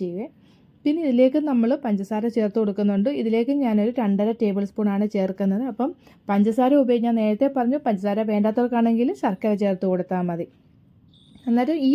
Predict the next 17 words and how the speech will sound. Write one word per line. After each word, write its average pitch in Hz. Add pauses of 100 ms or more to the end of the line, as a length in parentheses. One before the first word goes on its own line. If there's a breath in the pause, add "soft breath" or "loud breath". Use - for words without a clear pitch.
ഒരു 320
കളറിലായിരിക്കത്തില്ല 254
എന്നേ 233 (100)
ഉള്ളൂ. 208
ആ 285
ശർക്കര 302
ചേർക്കുന്ന 262
ഒരു 240
കളറിലായിരിക്കും 214
നമ്മൾ 220 (180)
അവൽ, 214 (340)
ഈ 214 (480 loud breath)
നമ്മുടെ 220
നേന്ത്രപ്പഴം 220
വിളയിച്ചതിരിക്കുന്നത്. 196 (1000 loud breath)
നമ്മൾ 233 (160)
അവലൊക്കെ 277